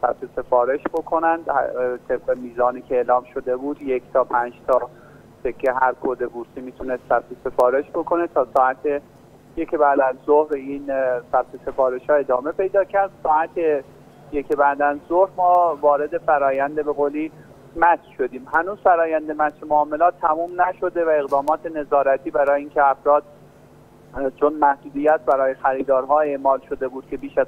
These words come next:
پنج سکه رو خریداری نکنن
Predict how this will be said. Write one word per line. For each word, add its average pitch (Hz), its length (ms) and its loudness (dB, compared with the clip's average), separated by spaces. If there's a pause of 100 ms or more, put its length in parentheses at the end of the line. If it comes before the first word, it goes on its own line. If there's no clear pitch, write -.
پنج 147 260 -2
سکه 135 240 -2
رو 131 260 2 (440)
خریداری 131 560 0
نکنن 131 560 -2